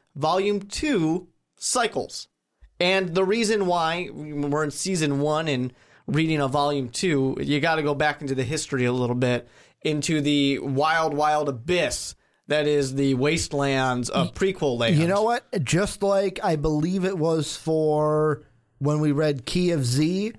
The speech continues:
Speaker 1: Yep.
Speaker 2: I put some links down below of our old, old stuff. I'm gonna do the heavy lifting for you. It's down below in the description.
Speaker 1: Yeah, so you can go in and see what we did in the first one for Volume one.
Speaker 2: That was called Unmanned, by the way.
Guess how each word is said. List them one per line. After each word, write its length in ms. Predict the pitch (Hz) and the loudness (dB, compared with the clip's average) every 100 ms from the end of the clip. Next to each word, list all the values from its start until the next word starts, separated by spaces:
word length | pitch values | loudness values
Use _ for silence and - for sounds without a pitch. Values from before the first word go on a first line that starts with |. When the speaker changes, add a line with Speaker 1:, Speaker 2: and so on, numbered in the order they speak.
| - | -2
Speaker 1:
Yep. 240 | 135 139 | 0 2
Speaker 2:
I 100 | 147 | 0
put 260 | 139 170 160 | 0 -2 0
some 200 | 175 156 | 0 2
links 320 | 165 175 - | 2 0 -2
down 260 | 175 170 160 | -2 0 0
below 340 | 156 160 165 | 2 2 2
of 140 | 156 147 | 2 0
our 120 | 143 | 0
old, 240 | 170 151 151 | 0 0 0
old 260 | 160 165 | 0 -2
stuff. 400 | - - 202 196 - _ _ _ 165 | -2 0 0 0 -8 _ _ _ -2
I'm 100 | 185 | 2
gonna 120 | 208 | 2
do 220 | 170 220 | 2 0
the 100 | 208 | 0
heavy 340 | 147 190 175 180 | 2 0 2 2
lifting 540 | 160 165 - 147 127 | 2 0 -2 -2 -2
for 240 | - 123 | -2 0
you. 240 | 110 104 101 | 0 -2 -4
It's 240 | 113 - | -6 -6
down 280 | 147 165 160 | -2 -2 0
below 260 | 156 147 127 | 2 0 0
in 100 | 120 | -2
the 80 | |
description. 640 | 113 113 - 107 101 - - | 0 -2 -2 -4 -4 -6 -2
Speaker 1:
Yeah, 220 | 139 123 | 0 0
so 160 | 101 135 | 0 0
you 180 | 143 147 | 0 0
can 160 | 175 | 0
go 300 | 160 165 165 | 0 0 0
in 280 | 160 156 151 | 0 -2 -2
and 200 | 143 147 | -2 -2
see 180 | - 170 | -2 0
what 100 | 160 | 0
we 120 | 156 | 0
did 180 | 156 151 | 2 0
in 220 | 139 135 | 0 0
the 80 | 131 | -4
first 480 | - - 269 226 - | -4 -2 -2 0 -2
one 180 | 120 | -4
for 140 | 120 135 | -4 -2
Volume 340 | 139 135 127 | 0 0 0
one. 380 | 139 190 143 117 - - | 0 0 0 -4 -12 -2
Speaker 2:
That 200 | 170 185 | 0 2
was 120 | 185 | 0
called 220 | - 175 151 | 0 -2 0
Unmanned, 560 | 160 147 139 135 123 107 | 0 0 2 0 0 0
by 140 | 113 | -2
the 100 | 113 | -2
way. 240 | 110 101 | -2 -4